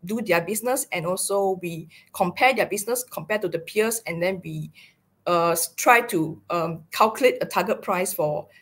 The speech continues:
the businesses that we actually analyze. So, yeah, I think I learned a lot along the way. And coming from asset management and research, I think it's gi-, it gives me a very good foundation because, um, research is a place whereby,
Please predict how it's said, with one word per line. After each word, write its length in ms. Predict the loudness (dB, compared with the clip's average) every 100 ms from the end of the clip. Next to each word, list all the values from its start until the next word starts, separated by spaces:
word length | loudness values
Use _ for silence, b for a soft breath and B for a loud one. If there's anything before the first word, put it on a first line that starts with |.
| b
the 80 | -6
businesses 560 | -2 0 0 -2 -6 -6
that 160 | -4 -4
we 180 | -6 -6
actually 460 | -6 -4 -4 -4 -8 _
analyze. 560 | -6 -4 -4 -6 -8 -10 b b
So, 580 | -6 2 6 6 4 0 -20 _ _
yeah, 220 | 4 10 10
I 140 | 10
think 240 | 6 -2 0
I 80 | 0
learned 200 | 0 -2
a 60 |
lot 320 | 0 0 -2 -10 -4
along 220 | -2 -2
the 80 | -2
way. 340 | 2 4 4
And 380 | 0 0 -2 -6 B B B
coming 320 | -2 0 2 2
from 240 | 2 0 0
asset 260 | -2 0 0
management 560 | 0 -2 -4 -4 -4 -6
and 200 | -8 -4
research, 380 | -2 0 0 0
I 80 |
think 180 | -2 -2
it's 120 | -4
gi-, 260 | -6 -10 -6
it 120 | -2 4
gives 180 | 8 6
me 140 | 4
a 40 | 2
very 140 | 4
good 160 | 4 2
foundation 720 | 0 0 0 -2 0 0 -2 B B B -4
because, 500 | -4 2 4 4 2
um, 400 | -2 -2 -2 -6 -14 _ _ _
research 480 | 0 4 6 6 4 0
is 140 | -4
a 60 | -4
place 360 | 0 0 0
whereby, 500 | -2 -2 -2 -2 -2